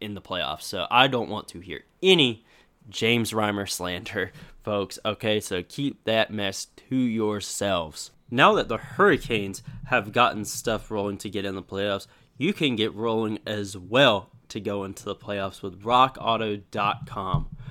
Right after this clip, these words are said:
Rock auto dot com is a family business serving auto parts customers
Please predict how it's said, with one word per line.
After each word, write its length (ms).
Rock 320
auto 220
dot 240
com 240
is 160
a 100
family 380
business 420
serving 420
auto 220
parts 320
customers 480